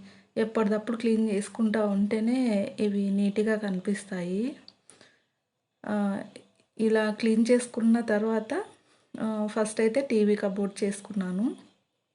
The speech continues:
అందరికీ ఈ ప్రాబ్లమే ఉంటుందా, మా ఇంట్లో ఒకటే ఉంటుందా అనేది నాకు అర్థం కాదు. ఎప్పటిదప్పుడు చేసినా కానీ కూడా డస్ట్ అయితే ఈ టీవీ కబోర్డ్ పైన అందదు కదా, కింద అయితే రోజు క్లీన్ చేసుకుంటాము.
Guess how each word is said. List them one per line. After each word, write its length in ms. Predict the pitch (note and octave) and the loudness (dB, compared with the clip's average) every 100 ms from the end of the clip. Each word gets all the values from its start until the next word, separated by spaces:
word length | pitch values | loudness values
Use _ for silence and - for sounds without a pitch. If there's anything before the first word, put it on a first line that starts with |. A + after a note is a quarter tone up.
| _ _ _ _ _ - - _ _ _ _ - | _ _ _ _ _ -20 -20 _ _ _ _ -2
అందరికీ 440 | A3 A3 B3 B3+ | 2 4 2 2
ఈ 340 | C#4 - A#3 | 0 0 0
ప్రాబ్లమే 720 | A3+ A3+ G#3+ A3 A3+ A#3 A3+ A3 | 2 2 2 4 4 4 4 2
ఉంటుందా, 440 | G#3+ G#3 G#3+ A3 | 2 2 2 2
మా 260 | A#3+ A3 G3+ | 2 2 2
ఇంట్లో 280 | G#3 G#3 G#3+ | 2 2 0
ఒకటే 240 | G#3+ G#3 | 0 0
ఉంటుందా 400 | G#3 G3+ G#3 G3+ | 0 2 2 0
అనేది 520 | G3+ G3 G3+ A#3 A#3 | 2 2 2 0 0
నాకు 320 | G3+ G3+ - | 0 -2 -4
అర్థం 380 | F#3+ F#3 - G3+ | -6 -6 0 0
కాదు. 500 | G3+ G3 F#3 G3+ C#4 - - _ _ _ | 2 -2 -2 -2 -4 -8 -20 _ _ _
ఎప్పటిదప్పుడు 800 | A3+ A3 - A#3 G#3+ A3 B3 - | -4 -4 0 0 2 0 -2 0
చేసినా 340 | A#3 A3+ B3 A#3+ | 0 2 2 2
కానీ 220 | A#3+ A3+ | 4 2
కూడా 160 | B3 | 4
డస్ట్ 360 | C4+ A3 G#3 - | 2 2 -2 -2
అయితే 600 | A3+ A3+ C#4+ C4+ A3 B3 - - _ _ _ A#3 | 0 2 2 4 2 -2 -6 -16 _ _ _ -4
ఈ 220 | A#3 A3+ | 0 0
టీవీ 320 | A3 A#3 A#3 | 0 2 2
కబోర్డ్ 420 | A#3 A#3 A3+ G#3+ A3 | 2 2 2 2 2
పైన 240 | G#3+ A3+ | 2 4
అందదు 360 | A#3 G#3 A3 A3 | 4 4 6 6
కదా, 220 | G#3 A#3+ | 6 2
కింద 300 | B3 B3 A#3+ | 2 4 4
అయితే 240 | B3+ B3 | 4 2
రోజు 320 | C#4 A3 G#3+ | 4 4 2
క్లీన్ 320 | A#3+ A3+ G#3 G3+ | 0 2 4 2
చేసుకుంటాము. 1040 | G#3 G3+ - G#3+ G3 G3+ F#3+ G3 A#3 C#4 | 0 -4 -2 2 2 0 0 0 0 0